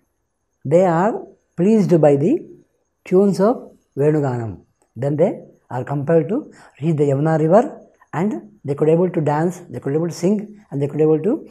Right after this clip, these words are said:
play with Lord Krishna Paramatma, because there is a bonding relation between Krishna Paramatma and all Atmas.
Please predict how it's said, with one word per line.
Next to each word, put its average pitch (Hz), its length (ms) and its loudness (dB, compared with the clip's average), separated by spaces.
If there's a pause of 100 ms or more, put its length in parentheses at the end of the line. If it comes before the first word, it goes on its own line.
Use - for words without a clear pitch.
(160)
play 156 200 0
with 165 100 -6 (420)
Lord 143 240 -2
Krishna 135 240 -8
Paramatma, 117 680 -10 (160)
because 156 420 -4 (640)
there 143 100 -4
is 151 60 0
a 147 40 2
bonding 202 440 0
relation 160 360 0
between 147 560 -4 (300)
Krishna 165 300 -4
Paramatma 151 760 -4 (300)
and 135 220 -4
all 185 340 0
Atmas. 151 720 -4